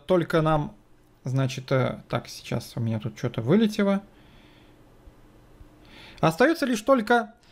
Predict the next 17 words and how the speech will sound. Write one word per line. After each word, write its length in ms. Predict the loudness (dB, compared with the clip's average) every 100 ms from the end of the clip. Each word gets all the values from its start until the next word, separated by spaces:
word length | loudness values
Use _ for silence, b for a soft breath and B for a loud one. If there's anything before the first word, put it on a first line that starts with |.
| b -4
попросить 520 | 2 4 4 0 0
от 140 | 0 2
вас 260 | 0 0 -8
отдачи, 540 | 0 4 4 4 -4
то 140 | 0 -2
есть 180 | -2
поставьте 500 | -4 -2 0 0 -2
плюсик 460 | 0 4 4 4 0
в 60 | 0
чат, 280 | 2 2
если 260 | 0 -2 -2
вы 160 | -4 -6
все 220 | -2 0
это 260 | 0 -6 -6
услышали, 720 | -6 0 2 4 4 2 2 B B B B
если 340 | 4 4 4 2
вам 320 | 2 0